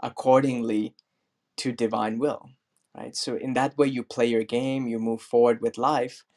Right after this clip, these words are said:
but you should have a longing to realize your true nature. That should still be there. You shouldn't become complacent. So I, I would just, um, add that particular point to your question. So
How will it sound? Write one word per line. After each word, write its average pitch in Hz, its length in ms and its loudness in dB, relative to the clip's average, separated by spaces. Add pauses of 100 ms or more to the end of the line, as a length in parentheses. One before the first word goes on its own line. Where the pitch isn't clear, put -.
(300)
but 139 180 0
you 139 80 4
should 165 320 -2
have 131 260 -2
a 123 40 4
longing 117 760 0 (300)
to 123 120 -6
realize 113 580 0
your 110 120 -6
true 110 240 -10
nature. 107 600 -12 (180)
That 131 200 2
should - 280 -4
still 117 300 -4
be 120 220 -8
there. - 180 -12
You 113 100 -6
shouldn't 139 400 0
become 113 340 -2
complacent. - 960 -12 (460)
So 123 240 0
I, 131 180 4
I 127 140 4
would 123 200 -4
just, - 340 -8
um, 107 380 -10 (180)
add 113 240 -6
that - 280 -8 (280)
particular 110 540 -6
point - 300 -14
to - 120 -16
your - 80 -20
question. - 500 -18
So - 160 -18